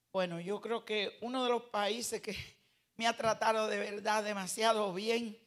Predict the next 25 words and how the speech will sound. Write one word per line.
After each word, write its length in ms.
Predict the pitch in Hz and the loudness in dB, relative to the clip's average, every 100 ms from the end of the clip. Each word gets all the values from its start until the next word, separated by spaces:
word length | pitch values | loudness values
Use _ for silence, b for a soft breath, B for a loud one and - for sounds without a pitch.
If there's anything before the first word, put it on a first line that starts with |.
| _ _ _ _ _ | _ _ _ _ _
fue 180 | 220 | 4
allá 280 | 208 190 190 | 6 6 2
en 100 | 196 | 2
Guatemala, 760 | 175 180 180 180 175 165 165 160 | 0 -2 -4 -4 -2 -2 -6 -4
en, 460 | 185 185 180 165 156 _ _ | -2 -2 -4 -8 -10 _ _
ah, 380 | 175 160 175 160 135 _ _ _ _ _ | -4 -4 -6 -12 -16 _ _ _ _ _
la 160 | 190 | -2
provincia 1000 | 185 196 208 254 247 - 220 208 185 160 - _ _ _ - | -2 -6 -4 -6 -6 -4 0 2 2 0 -8 _ _ _ 0
Ahuinta, 840 | 190 202 285 339 311 - 277 277 - _ _ _ _ _ _ _ | 2 2 -2 -4 -2 0 0 -2 -16 _ _ _ _ _ _ _
el 340 | 202 208 196 | -2 0 -2
paraje 920 | 190 208 196 214 226 226 196 180 - _ | 0 2 4 4 2 0 -2 -4 -14 _
Tiquisaca, 800 | 311 - 294 - 262 - - - - _ _ _ _ _ _ _ _ _ _ | 0 0 -4 4 4 4 -2 -14 -20 _ _ _ _ _ _ _ _ _ _
Tiquisate. 640 | 190 202 208 - 220 - - - _ _ _ _ | -14 -8 -4 4 4 4 -16 -20 _ _ _ _
Ahí 260 | 196 220 | 0 4
estuve 440 | 233 226 240 226 220 | 2 2 -4 0 0
yo 240 | 202 196 - _ _ _ _ | 0 -4 -8 _ _ _ _
diez 280 | - 233 226 | -2 2 2
días. 320 | 214 196 196 170 | 0 0 0 -2
Fui 140 | 240 | -4
con 160 | 233 233 | -4 -6
mi 120 | 233 | -4
pastor, 580 | 247 214 - 247 240 233 | -4 -4 -4 -2 -2 -4
con 160 | 214 | -8
un 140 | 226 233 | -8 -8
grupo, 520 | 254 262 262 247 | -6 -6 -4 -4